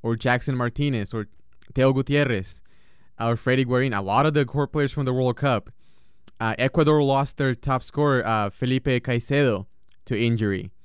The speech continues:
Uh, Uruguay is gonna be without Luis Suarez. Let's not forget he got injured in the Copa del Rey final.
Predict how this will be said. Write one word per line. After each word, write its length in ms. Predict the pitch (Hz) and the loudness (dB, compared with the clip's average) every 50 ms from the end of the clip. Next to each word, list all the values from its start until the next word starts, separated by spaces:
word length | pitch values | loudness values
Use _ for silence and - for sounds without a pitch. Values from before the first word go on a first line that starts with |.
| - - - - - - - - - - - - - - - - - - - - - | -20 -20 -20 -20 -20 -20 -20 -20 -20 -20 -20 -20 -20 -20 -20 -20 -20 -20 -18 -8 -4
Uh, 200 | 110 110 113 101 | -2 0 0 0
Uruguay 440 | 110 113 143 170 202 208 175 180 147 | 0 2 4 4 4 4 4 2 0
is 100 | 139 - | 0 0
gonna 120 | 143 139 | -2 -4
be 140 | 127 131 131 | -2 -2 -2
without 260 | 123 131 135 131 127 127 | -2 0 0 0 0 2
Luis 260 | 131 135 147 147 - | 2 2 2 0 0
Suarez. 580 | - 127 143 180 190 135 101 98 - - - - - - - - - | 0 0 0 0 0 -2 -4 -8 -10 -18 -20 -20 -20 -20 -20 -20 -20
Let's 140 | - - - 131 | -20 -12 -6 -6
not 120 | 135 135 | -4 -4
forget 220 | - 151 156 156 | -2 0 0 2
he 40 | 143 | 2
got 100 | 156 151 | 2 2
injured 240 | 151 156 147 156 156 | 2 0 0 0 0
in 80 | 147 143 | 0 0
the 80 | 135 | -2
Copa 180 | - 147 139 151 | -4 -4 -4 -2
del 140 | 131 131 131 | -2 0 2
Rey 140 | 139 143 | 2 2
final. 420 | 143 - 151 151 160 165 170 156 | 2 0 0 0 2 0 0 -2